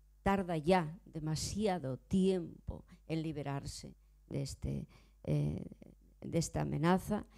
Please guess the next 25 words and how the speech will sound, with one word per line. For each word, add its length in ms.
y 120
de, 160
y 120
de 80
este 680
riesgo 440
de 80
exclusión 720
de 60
las 200
em-, 240
de 180
las 260
personas 720
con 180
enfermedad 640
mental. 520
Hay 120
que 140
reforzar 600
los 180
servicios 500
de 80
salud 340
mental, 600